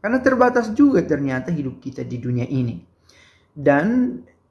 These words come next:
semua yang kita siapkan itu, di dalam lumbung tempat kita menumpuk itu, hanyalah untuk yang terbatas ini, untuk hidup yang terbatas ini. Lalu apa yang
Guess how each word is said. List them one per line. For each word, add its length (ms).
semua 640
yang 240
kita 160
siapkan 720
itu, 480
di 160
dalam 400
lumbung 720
tempat 400
kita 240
menumpuk 480
itu, 260
hanyalah 560
untuk 240
yang 240
terbatas 640
ini, 400
untuk 320
hidup 240
yang 240
terbatas 560
ini. 240
Lalu 280
apa 240
yang 260